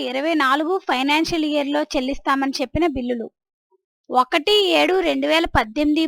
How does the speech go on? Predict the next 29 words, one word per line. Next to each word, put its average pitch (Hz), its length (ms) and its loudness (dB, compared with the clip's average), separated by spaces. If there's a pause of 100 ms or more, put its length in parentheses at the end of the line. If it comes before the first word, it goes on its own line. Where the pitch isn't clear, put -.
మరియు 285 280 -2 (560)
ఒకటి 370 300 2 (160)
ఒకటి 359 240 -4 (100)
రెండు 269 220 -2
వేల 320 140 -2 (100)
పంతొమ్మిదికి 294 580 -4
సంబంధించిన 277 640 -2 (560)
డిఏ 302 340 4 (160)
అరియర్స్ 302 380 -2 (120)
రెండు 277 280 0
విడతల్లో 294 480 0 (540)
సెప్టెంబర్ 349 640 2
రెండు 269 280 -4
వేల 349 120 0 (140)
ఇరవై 277 300 -2
మూడు 269 260 -4
లోపల 370 240 2 (520)
జమ 269 140 0 (120)
చేస్తామని 294 480 2
అయితే 302 140 -6 (120)
చెప్తున్నారు 262 460 -4
ఫ్రెండ్స్. 330 320 -2 (1080)
Payment 339 420 4 (100)
of 392 100 6 (100)
encashment 320 720 0
of 339 100 6 (200)
ఈఎల్ఎస్ 320 480 0 (100)
to 349 80 -2 (280)
employees 302 460 4